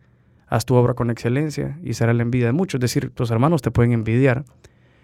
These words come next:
Y dice que en el momento que, que, que lo vieron en el campo, dice que,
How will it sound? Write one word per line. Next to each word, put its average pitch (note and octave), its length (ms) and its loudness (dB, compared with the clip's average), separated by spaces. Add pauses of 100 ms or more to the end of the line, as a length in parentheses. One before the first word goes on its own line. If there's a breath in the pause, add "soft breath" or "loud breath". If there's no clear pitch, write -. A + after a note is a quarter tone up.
(380 soft breath)
Y D#3+ 80 4
dice E3 260 6
que D3+ 100 0
en C#3+ 60 4
el C#3+ 80 4
momento D#3+ 420 2
que, C3+ 320 -4
que, C#3+ 220 -8
que - 100 -4
lo C#3+ 120 2
vieron D#3+ 320 4
en C#3 80 0
el C#3+ 100 -4
campo, F#3 400 0
dice C3+ 300 -6
que, C3+ 320 -2